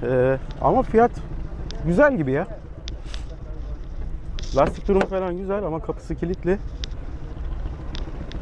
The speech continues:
Gerçi şöyle bakınca farlarındaki solmalar falan kötü. Antep plaka. Bunu da görün. Şurada temiz bir tane şey dikkatimi çekti. Doğan S L X var. Temiz duruyor. Ne demişler?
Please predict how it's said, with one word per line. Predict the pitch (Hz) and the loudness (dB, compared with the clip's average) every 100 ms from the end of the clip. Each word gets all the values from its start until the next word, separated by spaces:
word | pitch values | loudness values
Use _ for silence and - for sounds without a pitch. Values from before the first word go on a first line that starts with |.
| - - 101 | -6 -6 4
Gerçi | 147 196 - 190 - - - - - - - - - - | 6 6 4 2 2 -6 -6 -6 -6 -6 -4 -4 -4 0
şöyle | - 170 160 | 4 4 4
bakınca | 147 180 156 | 2 2 0
farlarındaki | 131 139 151 160 156 156 | 4 4 6 4 2 0
solmalar | - 147 151 156 143 | 2 2 4 4 4
falan | 123 143 143 - | 2 2 0 2
kötü. | 143 139 131 - | 0 2 0 2
Antep | 147 180 165 - | 4 4 4 4
plaka. | 123 - 160 - - - - - - - | 4 4 2 0 -6 -6 -6 -6 -4 2
Bunu | 170 | 4
da | 160 | 6
görün. | 143 175 170 - - - - - - - - | 8 6 6 0 -6 -6 -6 -6 -6 -4 0
Şurada | 151 160 | 2 4
temiz | 151 180 | 4 4
bir | 156 | 4
tane | 170 165 156 | 2 2 2
şey | 156 156 | 2 2
dikkatimi | - 131 127 127 | 0 0 2 2
çekti. | - 117 127 | 2 2 2
Doğan | 120 131 143 | 4 6 4
S | 120 131 | 4 2
L | |
X | 131 120 | 2 0
var. | 113 - - - - - - - - | 0 -2 -6 -6 -6 -6 -6 -4 2
Temiz | 117 139 127 | 6 6 6
duruyor. | 104 120 - - - - - - - - - - - - - - | 6 6 4 -4 -4 -4 -6 -8 -8 -6 -6 -4 -4 -4 -4 2
Ne | 131 | 4
demişler? | 147 127 - 135 | 6 4 4 4